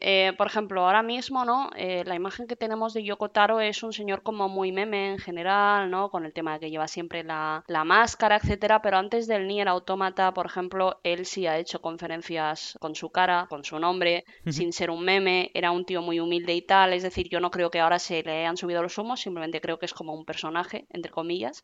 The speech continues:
Speaker 1: que a Square Enix le ha molado, le ha triunfado y a nivel marketing pues lo han, lo han empezado a vender así desde el Drakengard tres, más o menos, ¿no?
Speaker 2: Sí.
Speaker 1: Entonces,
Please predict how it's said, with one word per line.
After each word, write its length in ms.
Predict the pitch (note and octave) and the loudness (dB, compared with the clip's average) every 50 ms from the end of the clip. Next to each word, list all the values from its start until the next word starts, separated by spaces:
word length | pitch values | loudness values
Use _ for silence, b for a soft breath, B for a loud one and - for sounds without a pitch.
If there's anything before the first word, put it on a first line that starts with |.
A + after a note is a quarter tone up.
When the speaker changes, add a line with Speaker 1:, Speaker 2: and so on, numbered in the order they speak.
| _ | _
Speaker 1:
que 640 | - F3+ F3 E3 D#3+ D#3+ D#3+ D#3+ D#3+ D#3+ D#3+ D#3+ D#3 - - | 0 2 2 4 4 4 2 2 2 2 0 0 -2 0 0
a 260 | E3 D#3 D#3 D#3 D3+ | 2 2 2 2 0
Square 840 | - - - - F3+ F3 E3+ E3+ E3+ E3+ E3+ E3+ E3+ E3 - - F3 | -2 -4 -6 -2 0 2 4 4 6 4 4 4 2 0 -2 -2 -2
Enix 400 | F3+ F3+ E3+ F3 - - - - - | -2 -2 -2 -4 -6 -12 -12 -12 -12
le 220 | E3+ D#3+ D#3+ D#3 | -10 -6 -4 -2
ha 100 | D#3 D#3+ | -2 0
molado, 440 | E3+ F3 F3+ G3 A3 A#3 A#3+ C4 B3 | 2 4 6 8 8 8 8 8 6
le 80 | A3 | 4
ha 40 | F3+ | 4
triunfado 440 | - F3+ F3 F3 F3 - G#3 A3 A#3 | 4 0 -4 -4 -2 0 0 0 2
y 80 | A3 F#3+ | 0 0
a 40 | |
nivel 280 | F3 E3 D#3+ D#3+ D#3+ D#3+ | 0 -2 -2 -4 -4 -2
marketing 480 | E3 E3+ E3+ - G3 F#3+ G3+ G#3 A3 G#3+ | -2 -2 -2 -4 -4 -6 -6 -6 -6 -6
pues 240 | G#3+ G3 F3 E3+ | -6 -6 -4 -4
lo 120 | E3 D#3 D3+ | -4 -2 0
han, 460 | D3+ D3+ D#3 D#3+ D#3+ D#3+ D#3 D#3 - - | 0 0 0 0 -2 -4 -4 -6 -6 -4
lo 120 | - F3+ F#3 | 2 2 4
han 100 | F#3 G#3 | 4 2
empezado 260 | G#3 - - G#3+ G3 | 0 -2 0 0 0
a 40 | F3+ | 0
vender 220 | F3 F3 E3+ E3+ | 0 0 0 0
así 220 | E3+ E3+ - F#3+ | 0 0 -2 -4
desde 260 | F3+ F#3 G3+ G3 G3 F3+ | -4 -4 -4 -4 -4 -4
el 300 | E3 D#3+ D#3 D3+ D#3 D#3+ | -4 -4 -6 -6 -6 -6
Drakengard 420 | D#3+ D#3 D#3+ E3+ E3 E3 D3+ - | -6 -6 -6 -6 -6 -6 -6 -6
tres, 280 | - - C#3+ C#3 - - | -8 -10 -12 -10 -10 -12
más 180 | D3+ B2+ - - | -12 -12 -12 -12
o 60 | D3 | -10
menos, 340 | D3 D3 C#3 C#3 D#3 - - | -10 -10 -12 -12 -14 -10 -8
¿no? 120 | F#3 A#3 | -8 -8
Speaker 2:
Sí. 40 | - - | -6 -6
Speaker 1:
Entonces, 600 | G3+ G3 G#3+ G#3+ G#3+ A#3 A#3 A3 - - - - | -2 2 2 4 6 4 4 2 0 -4 -8 -4